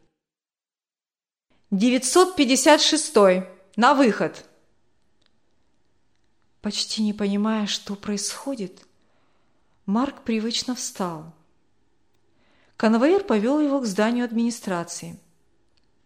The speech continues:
«Неужели всё-таки добавят?» Устало подумал Марк. Но даже на отчаяние не было сил. Марка ввели в ярко освещённую комнату.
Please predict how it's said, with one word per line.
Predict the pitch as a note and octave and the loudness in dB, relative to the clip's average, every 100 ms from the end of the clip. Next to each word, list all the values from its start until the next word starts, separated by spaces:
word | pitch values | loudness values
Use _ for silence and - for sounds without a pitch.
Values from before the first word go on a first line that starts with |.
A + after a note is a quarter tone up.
| _ _ _ _ _ _ _ _ _ _ _ _ _ | _ _ _ _ _ _ _ _ _ _ _ _ _
«Неужели | G3 F#3 G3 G3+ A3+ G3+ | -8 -6 -6 -6 -6 -4
всё-таки | F#3+ - - A3 G#3 G#3+ - G3 | -6 -4 -6 -6 -8 -10 -10 -14
добавят?» | E3+ F#3+ F3+ F#3 F#3+ F#3 F3 D#3 - - - _ _ _ _ _ _ _ _ _ _ - | -8 -8 -8 -8 -8 -6 -8 -14 -18 -20 -20 _ _ _ _ _ _ _ _ _ _ -8
Устало | G3 - - C#4+ C4+ | -6 -6 -2 -2 -2
подумал | - F#3+ G3+ A3 G#3+ | -2 -4 -2 -2 0
Марк. | G#3+ F3+ D#3+ - _ _ _ _ _ _ _ _ _ _ _ _ _ _ - | -2 -4 -6 -14 _ _ _ _ _ _ _ _ _ _ _ _ _ _ -4
Но | G#3 | -2
даже | A3+ B3 B3 B3 B3 - - | 0 0 -4 -4 -6 -8 -4
на | G#3+ A#3 A3+ | -2 -2 -4
отчаяние | A3 - - A#3+ A3 F3+ E3+ E3+ E3+ - | -10 -4 -2 -2 -4 -6 -8 -14 -14 -10
не | F3 E3 | -8 -8
было | F3 E3 | -10 -10
сил. | E3+ - F3+ - - _ _ _ _ _ _ _ _ _ _ _ _ _ _ _ _ _ _ _ _ | -8 -6 -8 -12 -20 _ _ _ _ _ _ _ _ _ _ _ _ _ _ _ _ _ _ _ _
Марка | G3+ A#3+ F#4+ - | 2 4 4 2
ввели | C4+ A3 A3 C4+ | 2 2 2 0
в | |
ярко | A#3 B3 D#4+ B3+ | 2 2 2 -2
освещённую | A3 G#3+ G3+ - B3 B3 A#3+ | -4 -2 -4 -2 -2 -2 -4
комнату. | - F#3 E3 E3 - D#3 | -4 -4 -4 -12 -14 -18